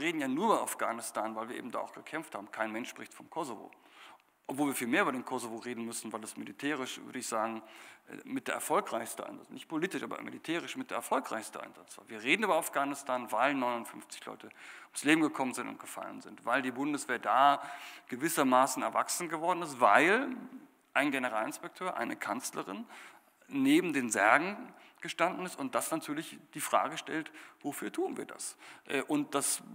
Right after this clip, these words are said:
äh, glaube ich Ihnen unbedingt, dass das, ähm, belastende Fragen sind. Und das hat ja die, wie gehen wir mit den, mit den Gefallenen um, das Ehrenmal, diese ganzen Fragen,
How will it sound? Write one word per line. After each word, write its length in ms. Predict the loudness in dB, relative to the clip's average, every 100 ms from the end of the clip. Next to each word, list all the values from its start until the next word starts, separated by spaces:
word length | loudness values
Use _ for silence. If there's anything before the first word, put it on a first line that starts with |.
| -10
äh, 120 | -8
glaube 400 | -2 6 8 6
ich 100 | 2
Ihnen 160 | 0 0
unbedingt, 640 | 0 2 2 2 0 -2
dass 100 | -2
das, 320 | -2 -2 -2
ähm, 340 | -2 -2 -4 -10 -20 _ _ _ -20 -8 -2
belastende 580 | 0 2 2 2 -2
Fragen 480 | -4 -2 -4 -4 -8
sind. 260 | -10 -12 -10
Und 140 | -8
das 140 | -6 -4
hat 140 | -4
ja 40 | -4
die, 240 | -4 -8
wie 80 | -6
gehen 220 | -4 -4
wir 60 | -4
mit 160 | -4
den, 320 | -4 -6 -8
mit 160 | -6 -4
den 100 | -4
Gefallenen 480 | 0 4 4 2 0
um, 220 | 0 0
das 160 | -2 0
Ehrenmal, 580 | 0 0 2 2 2
diese 220 | 0 -2 4
ganzen 400 | 4 2 -4 -4
Fragen, 500 | 0 2 2 0